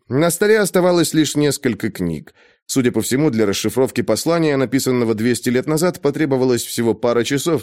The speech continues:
и такое же количество книг. Когда все уселись за стол, Грей спросил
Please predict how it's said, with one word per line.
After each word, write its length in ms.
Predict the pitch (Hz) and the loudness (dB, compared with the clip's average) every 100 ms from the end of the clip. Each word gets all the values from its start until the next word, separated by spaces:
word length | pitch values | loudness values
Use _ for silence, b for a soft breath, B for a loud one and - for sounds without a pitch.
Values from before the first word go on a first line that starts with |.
| - | -6
и 140 | - 139 | -6 -2
такое 380 | 131 - 139 110 | -2 0 0 0
же 120 | 95 | -2
количество 600 | 92 82 80 80 - 95 | -4 -4 -4 -8 -4 -6
книг. 420 | 92 82 71 - _ _ _ _ _ _ _ _ _ _ _ _ _ _ - | -4 -8 -8 -16 _ _ _ _ _ _ _ _ _ _ _ _ _ _ -4
Когда 280 | 131 175 | 0 2
все 200 | 220 226 | 2 4
уселись 400 | 214 202 196 180 | 4 4 4 4
за 180 | 120 147 | 4 0
стол, 320 | 147 185 190 | 2 4 4
Грей 280 | 151 131 127 | 4 2 2
спросил 600 | 110 123 139 - 76 80 | 0 0 0 -2 -6 -8